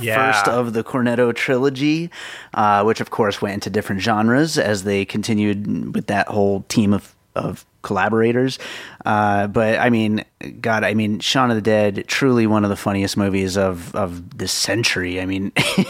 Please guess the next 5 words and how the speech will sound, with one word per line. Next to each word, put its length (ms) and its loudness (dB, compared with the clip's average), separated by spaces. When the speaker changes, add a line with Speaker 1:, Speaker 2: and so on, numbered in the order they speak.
Speaker 2:
it's 480 -4
just 260 -2
so 440 2
incredibly 680 0
funny. 520 -4